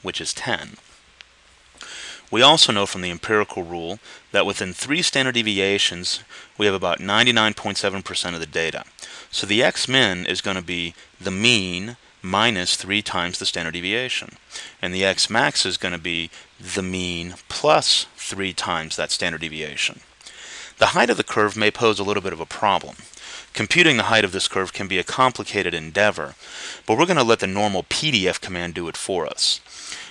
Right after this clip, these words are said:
And what this does is that the normal P D F evaluated at the mean is going to give us the highest point on the curve, and this is what we're gonna use to set up our Y max. Since the,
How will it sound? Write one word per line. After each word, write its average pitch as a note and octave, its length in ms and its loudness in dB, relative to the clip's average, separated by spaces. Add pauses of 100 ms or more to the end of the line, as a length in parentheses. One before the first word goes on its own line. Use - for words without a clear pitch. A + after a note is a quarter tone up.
And F2+ 360 0 (120)
what G#2+ 160 2
this F#2+ 220 -2
does G#2 640 4 (280)
is G2 240 0
that F#2+ 220 2
the F#2+ 80 -6
normal C3+ 340 0
P D3+ 240 -2
D G#2+ 180 2
F E2+ 520 2 (260)
evaluated G#2 720 4
at C3 280 2
the - 100 -6
mean G2 540 -2 (640)
is - 180 0
going G#2 240 0
to G2+ 120 -6
give G2 180 2
us F2+ 260 -4
the C3 220 2
highest B2 420 2
point A#2 220 -2
on G2+ 80 -2
the F#2 80 -6
curve, F#2 500 0
and F2+ 100 -6
this A2 180 -4
is A2 60 -6
what G#2+ 160 0
we're G#2 60 -4
gonna G2 180 -4
use F#2 260 -6
to F#2 100 -6
set F2 240 -2
up - 180 -4 (120)
our E2 440 -2 (160)
Y E2+ 240 -2
max. - 720 -4 (1400)
Since A2+ 240 0
the, - 140 -2